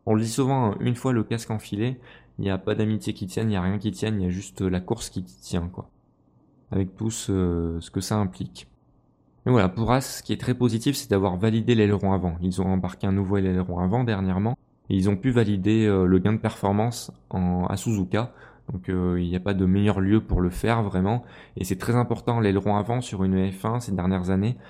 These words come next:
c'est un élément ultra important. Et si on a ré-, si on réussit à faire des gains là-dessus, c'est, ça m-, ça peut signifier, euh, lutter, euh, plus devant. Et là, euh,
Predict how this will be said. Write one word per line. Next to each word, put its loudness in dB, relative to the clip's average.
c'est -8
un 2
élément 0
ultra -2
important. -2
Et 0
si -6
on 0
a 0
ré-, -4
si -4
on 0
réussit -4
à -2
faire -6
des 0
gains 0
là-dessus, -2
c'est, -2
ça -6
m-, 2
ça -8
peut -6
signifier, -4
euh, 2
lutter, -2
euh, 2
plus -4
devant. 2
Et 0
là, 0
euh, 2